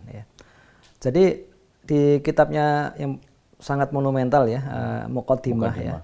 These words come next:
Speaker 2: Hmm.
Speaker 1: Itu beliau mengatakan bahwa, eh, era yang berat itu akan menghasilkan generasi yang hebat.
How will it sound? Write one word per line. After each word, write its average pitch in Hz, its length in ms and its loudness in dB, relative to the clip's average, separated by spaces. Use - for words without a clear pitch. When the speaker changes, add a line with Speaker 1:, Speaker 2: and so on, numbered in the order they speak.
Speaker 2:
Hmm. 78 140 -18
Speaker 1:
Itu 156 340 0
beliau 156 220 2
mengatakan 160 580 0
bahwa, 123 540 2
eh, 127 540 2
era 170 300 6
yang 135 260 2
berat 110 320 -2
itu 160 400 0
akan 151 320 0
menghasilkan 127 640 -2
generasi 117 400 -2
yang 113 160 -2
hebat. 113 320 -6